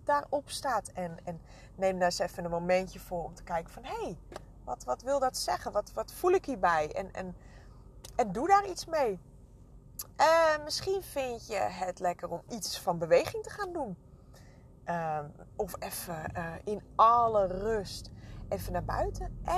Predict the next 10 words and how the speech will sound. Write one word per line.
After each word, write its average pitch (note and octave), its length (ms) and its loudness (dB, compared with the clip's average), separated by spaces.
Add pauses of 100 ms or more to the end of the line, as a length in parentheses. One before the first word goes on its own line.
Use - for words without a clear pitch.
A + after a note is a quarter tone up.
(120)
Even, A#3+ 500 0
eh, - 180 -2
zeker - 460 0
nu - 120 0
met - 160 4
dat G3+ 120 4
mooie F#3 380 4
weer. A3 340 4 (520)
Eventjes, F4 680 4
eh, G3+ 80 -6